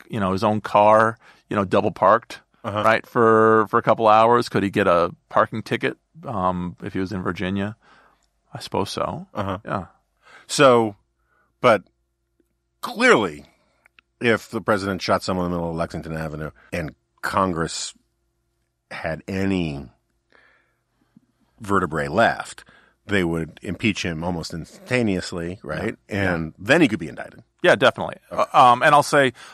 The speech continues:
Speaker 1: on impeachment, by the way, I wrote about this for a magazine that used to exist in Washington, D C. Maybe you've heard of it, the Weekly Standard, uh, the late great Weekly Standard.
Speaker 2: Uh-huh.
Speaker 1: I think the last piece I ever wrote for them, um, was about how it was warning that impeachment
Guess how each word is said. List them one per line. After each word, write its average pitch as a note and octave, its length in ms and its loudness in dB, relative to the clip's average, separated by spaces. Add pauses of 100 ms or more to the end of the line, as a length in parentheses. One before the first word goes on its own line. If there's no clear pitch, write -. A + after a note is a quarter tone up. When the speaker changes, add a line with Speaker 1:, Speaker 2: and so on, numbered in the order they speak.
(100)
Speaker 1:
on C#3 140 4
impeachment, B2 420 0
by G#2 140 4
the G2+ 80 0
way, G2 140 2
I A2+ 60 6
wrote C#3 160 4
about A2 240 2
this A#2 320 -4 (260)
for G#2 400 2
a G2+ 120 0
magazine G#2 540 -2
that G2 60 -2
used G2+ 220 -6
to - 80 -8
exist F#2+ 380 -6
in G2+ 60 -8
Washington, F#2 380 -6
D F2 140 -8
C. F#2 140 -10
Maybe F2+ 140 -4
you've E2+ 120 -6
heard F2+ 140 -4
of E2 60 -10
it, E2 60 -12
the - 60 -8
Weekly F#2 240 -8
Standard, F2+ 460 -6 (480)
uh, F2 160 -4
the E2+ 80 -6
late F#2 160 0
great F2 180 -4
Weekly - 220 -10
Standard. E2+ 400 -6
Speaker 2:
Uh-huh. - 200 -14
Speaker 1:
I - 60 -20
think G3 120 -2
the D3+ 40 -2
last A2+ 220 4
piece B2 180 -2
I A2+ 60 2
ever G2 120 0
wrote G2 180 0
for F#2+ 100 -10
them, F2 320 -6 (380)
um, F#2 240 -2
was G#2+ 360 4
about F#2+ 280 0
how F2+ 400 0 (420)
it D#3 60 -4
was A#2+ 120 0
warning B2+ 380 2
that G#2+ 160 2 (100)
impeachment A#2 720 -2